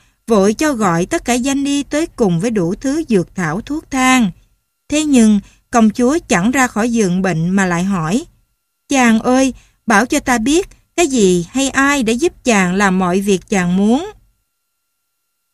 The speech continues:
"Nàng hỏi để làm gì vậy hả?"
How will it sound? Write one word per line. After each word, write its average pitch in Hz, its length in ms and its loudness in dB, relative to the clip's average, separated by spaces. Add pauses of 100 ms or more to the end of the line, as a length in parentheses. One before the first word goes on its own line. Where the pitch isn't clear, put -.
(1500)
"Nàng 214 240 2
hỏi 185 280 0
để 311 140 0
làm 208 220 2
gì 185 240 2
vậy 180 260 0
hả?" 240 360 2